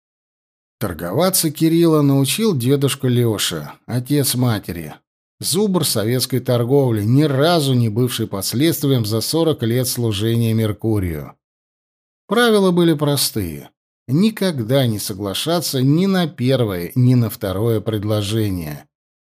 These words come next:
Никогда не соглашаться сразу и никогда не демонстрировать особого интереса к сделке. К тому же Кириллу нужна была пауза для ознакомления с Уголовным кодексом.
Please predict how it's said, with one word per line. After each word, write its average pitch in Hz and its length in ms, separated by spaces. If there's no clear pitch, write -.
Никогда 156 600
не 180 120
соглашаться 147 760
сразу 127 760
и 92 100
никогда 135 880
не 123 220
демонстрировать 147 1000
особого 143 640
интереса 107 600
к 104 60
сделке. 95 720
К - 60
тому 254 260
же 196 140
Кириллу 170 480
нужна 143 360
была 143 260
пауза 131 680
для 117 200
ознакомления 120 800
с 135 120
Уголовным 120 580
кодексом. 85 840